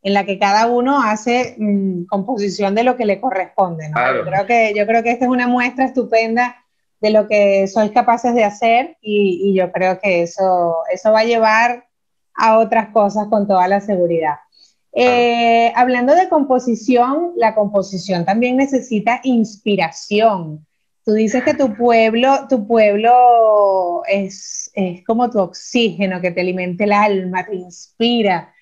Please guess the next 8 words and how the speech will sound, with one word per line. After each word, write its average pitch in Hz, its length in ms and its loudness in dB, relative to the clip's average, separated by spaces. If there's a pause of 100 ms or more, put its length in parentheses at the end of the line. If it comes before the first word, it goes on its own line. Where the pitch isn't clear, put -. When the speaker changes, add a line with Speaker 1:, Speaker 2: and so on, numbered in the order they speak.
(300)
Speaker 1:
Has, 214 520 -2
has 226 680 -2
utilizado 262 1120 0
tu 262 180 0
pueblo 240 680 0
como 226 220 0
inspiración, 202 880 -4
¿no? 240 240 -12